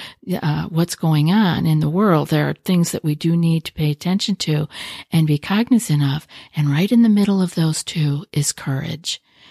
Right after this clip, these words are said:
This is where we have our discernment of when to go forward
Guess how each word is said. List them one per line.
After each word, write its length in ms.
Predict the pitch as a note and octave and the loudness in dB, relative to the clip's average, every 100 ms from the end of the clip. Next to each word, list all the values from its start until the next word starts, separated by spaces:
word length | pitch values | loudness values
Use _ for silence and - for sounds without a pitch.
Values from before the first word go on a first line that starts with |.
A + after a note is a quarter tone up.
| - _ | -20 _
This 160 | D3+ E3 | -8 -6
is 160 | - | -2
where 180 | D#3 D3+ | 0 2
we 140 | D#3 | 0
have 240 | D#3 D#3 E3 | 2 0 0
our 120 | D#3+ | -2
discernment 680 | D#3+ D3 - F#3 F3+ F3 F3 | -2 -4 0 2 4 4 2
of 140 | - | 0
when 160 | D#3 D#3 | 0 0
to 60 | E3+ | 0
go 140 | E3+ | -2
forward 680 | - D#3+ C#3+ C#3+ C#3 C#3 | -2 -4 -2 -2 -4 -4